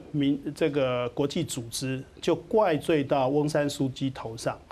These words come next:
我觉得这件事应该是一个便宜行事的做法，因为假如真正去，呃，进行镇压的当事人是缅甸的军方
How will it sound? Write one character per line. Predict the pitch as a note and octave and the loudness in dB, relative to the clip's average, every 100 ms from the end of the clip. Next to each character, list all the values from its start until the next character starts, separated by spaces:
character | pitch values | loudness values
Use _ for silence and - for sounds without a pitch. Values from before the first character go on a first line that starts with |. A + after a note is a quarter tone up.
| - - - - | -20 -20 -20 -4
我 | D#3+ | 0
觉 | D#3 F3+ | 4 4
得 | |
这 | F3 A#3+ | 4 2
件 | A3 G3+ | 2 2
事 | - D#3 | 4 4
应 | D3 | 6
该 | D3 C#3+ | 4 2
是 | D3 C#3+ | 2 0
一 | B2+ | 0
个 | C3 | -2
便 | B2 - C3 | -4 -4 -2
宜 | C3 | -2
行 | C3 B2 B2 | -2 -6 -6
事 | - C#3 | -4 -4
的 | A#2+ | -6
做 | - A#2+ A2 | -6 -8 -8
法， | B2 B2 - - | -12 -16 -20 -8
因 | - G3+ | 0 4
为 | G#3 D3+ | 4 2
假 | - D3+ A#2+ B2+ | 0 0 0 0
如 | C3+ D3 - - - - - | 2 0 -2 -14 -20 -20 -4
真 | - G3+ G3+ | 2 4 4
正 | G#3 D3+ B2+ | 4 4 2
去， | D#3 D#3 C#3 C3 | 2 4 4 2
呃， | A#2+ A2+ A2+ A2 | -2 -4 -6 -6
进 | - E3+ | 0 0
行 | C#3 C#3 | 2 2
镇 | E3 D#3 | 4 4
压 | C#3+ C#3 | 4 2
的 | C3+ | 0
当 | A#2+ C#3 C#3+ | 0 0 2
事 | D3 D3+ A#2+ | 0 0 -2
人 | A2+ A#2 | -6 -8
是 | - - C#3 A#2 A#2+ - | -6 0 0 0 -8 -8
缅 | C#3+ C3+ A2+ B2 | -2 -2 -2 0
甸 | E3 | 0
的 | B2 A#2 | 0 -4
军 | - C3 C#3 | -4 0 0
方 | C3+ A#2+ | 0 -2